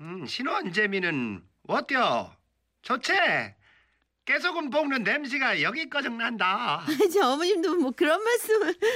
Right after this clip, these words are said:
Speaker 1: 근데 어쩌냐? 그, 아이고, 저기,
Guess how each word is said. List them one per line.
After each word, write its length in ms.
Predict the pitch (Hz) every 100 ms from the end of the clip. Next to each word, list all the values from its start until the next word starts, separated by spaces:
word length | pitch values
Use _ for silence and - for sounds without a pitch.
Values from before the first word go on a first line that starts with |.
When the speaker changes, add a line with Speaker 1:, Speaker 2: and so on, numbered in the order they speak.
| 359 -
Speaker 1:
근데 760 | 339 403 440 403 139 113 101 101 - - 214
어쩌냐? 460 | 254 208 131 104 90 95 127 - - _ _ - - - _ _
그, 680 | - 143 175 107 98 95 95 - _ - _
아이고, 720 | - 131 233 202 160 160 123 107 95
저기, 380 | 135 127 110